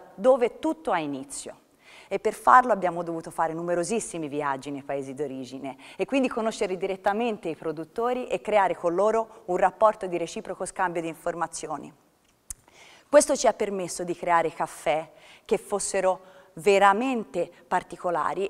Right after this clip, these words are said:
e non solo espressione della piantagione da cui provenivano, ma anche e soprattutto delle persone che li lavoravano e quindi caffè con storie vere, autentiche, da poter dare ai nostri clienti e al consumatore finale.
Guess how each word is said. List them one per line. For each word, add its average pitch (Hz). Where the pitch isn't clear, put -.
e 240
non 226
solo 339
espressione 180
della 165
piantagione 156
da 147
cui -
provenivano, 139
ma 214
anche 285
e -
soprattutto 233
delle 190
persone 202
che 180
li 156
lavoravano 143
e 220
quindi 285
caffè -
con 214
storie 202
vere, 160
autentiche, 160
da -
poter 180
dare 175
ai 175
nostri 175
clienti 269
e 208
al 175
consumatore 170
finale. -